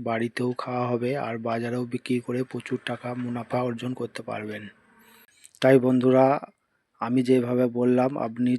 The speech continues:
চেষ্টা করুন বাড়িতে এইভাবে লাউ চাষ করার, আপনিও এভাবে চাষ করে লাভবান হবেন। তাই বন্ধুরা, আজকের লাউ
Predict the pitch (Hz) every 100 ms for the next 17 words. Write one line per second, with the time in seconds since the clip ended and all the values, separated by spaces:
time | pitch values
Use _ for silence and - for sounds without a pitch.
0 | 127 123 - 120 120 120 127 117 113 110
1 | 123 120 120 120 117 120 113 117 110 120
2 | 113 - 120 113 127 139 - _ - -
3 | - - 135 127 127 135 139 151 139 127
4 | 127 127 131 127 123 - 135 127 143 120
5 | 120 120 120 117 110 107 104 - _ _
6 | _ _ _ - - - - 131 123 131
7 | 127 127 131 127 123 - 127 127 127